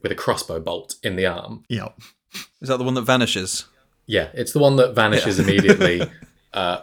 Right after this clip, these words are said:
Speaker 1: Billy does clutch his arm and acts like he is on the brink of death from now on.
Speaker 2: Yeah. <laughs>
Speaker 1: Because he's had a very small, I'm not, I'm not trying to diminish a little teeny crossbow bolt in the arm, but,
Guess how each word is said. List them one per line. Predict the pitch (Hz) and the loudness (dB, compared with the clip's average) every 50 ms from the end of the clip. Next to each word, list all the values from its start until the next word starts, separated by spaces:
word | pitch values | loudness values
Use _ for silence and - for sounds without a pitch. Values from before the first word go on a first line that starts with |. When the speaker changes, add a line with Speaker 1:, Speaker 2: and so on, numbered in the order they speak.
| - | 0
Speaker 1:
Billy | - 156 160 151 139 | 2 4 4 4 4
does | 156 156 135 | 4 4 4
clutch | - - - 143 139 - | 2 0 -4 -4 -2 -2
his | - 113 | -2 -2
arm | 117 110 104 98 98 101 - | 0 0 0 -2 -4 -4 -4
and | 120 131 135 135 | -4 -4 -2 -2
acts | 156 180 190 - - - - - | -2 -2 -2 -4 -6 -10 -4 -2
like | 143 139 143 135 135 | 0 0 0 -2 -4
he | - 135 127 | -4 -4 -2
is | 123 117 120 | -2 -2 -2
on | 117 113 | -4 -4
the | 113 101 | -6 -8
brink | 95 - _ - 104 110 120 117 107 - | -10 -12 _ -6 -4 -2 -2 -2 -4 -6
of | 110 98 85 - _ - | -10 -12 -12 -14 _ -6
death | 101 92 90 - - _ - | -6 -6 -6 -10 -18 _ -18
from | - - 90 87 | -14 -14 -12 -10
now | 87 85 82 82 82 | -10 -10 -10 -6 -2
on. | - 240 254 - | 0 0 0 0
Speaker 2:
Yeah. | - 269 349 - | -2 -4 -4 -4
<laughs> | - - - - - - - - - | -4 -6 -8 -12 -16 -12 -6 -4 -4
Speaker 1:
Because | - - - 123 123 120 - | -2 0 2 2 4 4 2
he's | 113 104 107 | 0 0 0
had | - 107 98 | 0 0 0
a | 101 95 | 0 -2
very | 95 98 107 107 107 104 101 98 | -2 0 0 2 2 2 0 -2
small, | - - - 98 95 98 - - _ _ _ | -4 -6 -6 -8 -8 -8 -10 -12 _ _ _
I'm | - 107 - | -8 -2 0
not, | 196 139 127 120 104 | 2 0 0 0 -4
I'm | 104 117 | -4 -4
not | 123 107 - | -6 -6 -8
trying | - - 85 85 | -10 -12 -10 -10
to | 85 82 | -10 -12
diminish | 82 - - 95 87 87 85 80 78 - - - - _ _ _ _ _ _ | -10 -10 -10 -10 -8 -8 -10 -10 -10 -10 -12 -12 -14 _ _ _ _ _ _
a | - _ _ _ | -20 _ _ _
little | - 110 107 101 101 95 90 90 87 _ | -12 -6 -4 -4 -4 -4 -6 -10 -12 _
teeny | - - 104 95 90 87 85 | -12 -10 -8 -8 -8 -8 -10
crossbow | - - - 110 - - - 92 85 82 80 _ _ _ | -12 -12 -10 -10 -10 -10 -10 -10 -10 -10 -12 _ _ _
bolt | - 95 92 - 87 | -6 -6 -6 -6 -8
in | 82 | -8
the | 80 - | -6 -2
arm, | 90 117 139 117 85 78 78 | 0 2 2 2 0 -2 -6
but, | 71 65 80 - - _ | -8 -10 -10 -12 -12 _